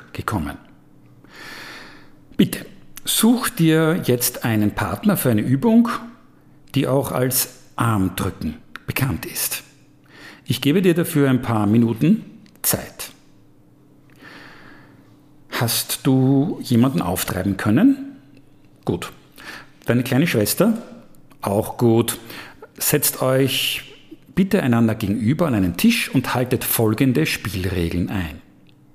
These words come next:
Es geht darum, möglichst viele Punkte zu gewinnen. Und du hältst einen Punkt für jedes Mal, in dem du die Hand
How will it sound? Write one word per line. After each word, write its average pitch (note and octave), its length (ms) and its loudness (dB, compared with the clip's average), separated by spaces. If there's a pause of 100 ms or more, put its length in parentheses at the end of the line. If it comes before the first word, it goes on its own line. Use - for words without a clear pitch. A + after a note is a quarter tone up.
(1300)
Es - 180 0
geht G3 220 0
darum, F#3 280 6
möglichst C#3 420 4
viele D3 200 4
Punkte - 480 0
zu - 140 -4
gewinnen. E2 480 -4 (280)
Und D#3 300 2
du - 60 2
hältst A#2+ 280 0
einen G3+ 280 4
Punkt - 360 0
für B2 120 0
jedes A#2+ 420 2
Mal, A2+ 400 0 (420)
in A#2 160 0
dem B2+ 220 2
du C#3 80 0
die A#2+ 160 -2
Hand C#3 580 -2